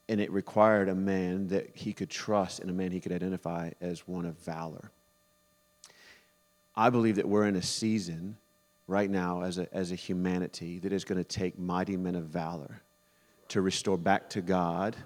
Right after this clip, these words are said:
what the enemy has been trying to take away from him. And I think it's real moves of God, it's real moments of his revealing his glory to young men and women like yourself that will, in fact, be the Gideons of our day,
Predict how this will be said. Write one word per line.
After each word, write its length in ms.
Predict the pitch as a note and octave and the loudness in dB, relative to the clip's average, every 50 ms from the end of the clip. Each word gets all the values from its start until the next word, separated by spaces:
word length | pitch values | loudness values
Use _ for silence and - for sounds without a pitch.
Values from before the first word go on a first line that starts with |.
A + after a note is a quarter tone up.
| - - - | -18 -10 -4
what 260 | G#2 G#2 A2 - - | 0 0 0 0 0
the 160 | G#2 G2+ - - - | 0 0 0 0 2
enemy 320 | G#2+ A2 A2 G2+ F#2 F2+ | 4 4 4 4 4 2
has 160 | F2 F#2 E2+ | 2 0 -2
been 140 | D#2+ F#2 E2 | -2 -4 -4
trying 400 | D#2 - - E2+ E2+ E2+ E2 E2 | -4 -4 -4 -2 -2 -2 -2 -4
to 100 | - - | -6 -10
take 280 | D#2+ - F2 E2+ - - | -8 -6 -6 -4 -2 -2
away 200 | E2+ E2 E2+ E2+ | -2 -2 -4 -4
from 200 | - - E2+ E2 | -6 -8 -8 -8
him. 280 | E2+ E2+ E2 D#2+ D#2+ - - - - - - - - - - - - - | -6 -8 -8 -8 -10 -12 -16 -20 -20 -20 -20 -20 -20 -20 -20 -20 -16 -6
And 120 | - F#2 G#2 | 2 4 6
I 80 | A2 | 6
think 200 | A2 B2+ C3+ A#2+ | 6 6 4 4
it's 200 | C3+ A#2+ G#2 - | 4 2 2 0
real 300 | G2+ F#2 G2 G#2+ A2 A2+ | 0 2 6 8 8 8
moves 440 | G2+ G#2 G2+ G2+ A2 G#2+ A2 A2 G#2 | 8 6 4 4 4 4 4 4 2
of 160 | G#2+ F#2+ - | 0 -2 0
God, 220 | - F#2 E2+ F2+ F#2 | 0 2 2 4 2
it's 180 | F#2 - - | 2 0 0
real 180 | - G2+ G#2+ G#2+ | 2 4 4 6
moments 540 | G2+ G2+ G2 G#2 G#2 G#2 G#2+ A2 G#2+ G2+ - | 6 4 4 4 4 6 4 4 2 2 2
of 220 | G#2+ G2 F#2+ F2 | 2 2 2 0
his 280 | - - G2 G2 F2+ F2+ | 0 0 0 0 2 2
revealing 600 | F#2+ F2+ F2 D#2 D#2+ F#2+ F#2+ G#2 G#2 G#2 G#2+ G#2 | 0 0 0 0 0 2 4 4 4 4 4 2
his 180 | F#2+ G2 F2+ | 0 -2 -2
glory 540 | E2+ E2 F#2+ F#2+ F#2+ F#2+ F#2 E2+ D2+ D#2+ E2+ F#2 - | -2 0 2 4 6 6 4 4 2 -2 -4 -6 -6
to 100 | - G2 | -6 -4
young 320 | F2 F2+ F#2 F#2+ G2 F#2+ | -2 0 0 0 0 0
men 240 | F#2 F2 F2 F2+ F2+ | 0 0 0 -2 -2
and 140 | F2 F2 F2 | -2 -2 0
women 280 | F2+ F2+ F2+ F#2 F2 | 0 0 0 0 -2
like 200 | F2 E2+ E2+ - | -2 -4 -4 -4
yourself 640 | F2+ E2 - - - G2+ E2+ D2+ E2 F2+ - - - _ _ - - - - - _ _ _ | -6 -6 -6 -4 -4 -4 -4 -4 -6 -10 -14 -18 -20 _ _ -20 -20 -20 -20 -20 _ _ _
that 220 | - F#2 G2+ - G2 | 0 2 2 4 4
will, 240 | G#2 G#2 G2+ G2+ | 4 4 6 4
in 180 | G2 G2 F#2 F#2 | 4 2 0 -2
fact, 420 | - - - F#2 F#2 F#2+ F2 - | -2 0 2 2 4 2 0 -2
be 120 | F2+ G2+ F#2+ | -2 -2 0
the 100 | F#2+ F#2 | 0 -2
Gideons 540 | E2+ E2 G2+ G#2 G2+ A2 G#2+ G2+ G2 F2+ - | 0 2 4 4 6 6 4 4 2 0 -2
of 160 | - F2+ D#2+ | -2 -2 -2
our 140 | E2+ E2+ E2 | -2 -2 -2
day, 580 | D#2+ E2 F2+ F2 D#2+ D#2 F2 G#2+ A2+ B2 - | 0 0 0 2 0 0 -4 -6 -10 -12 -16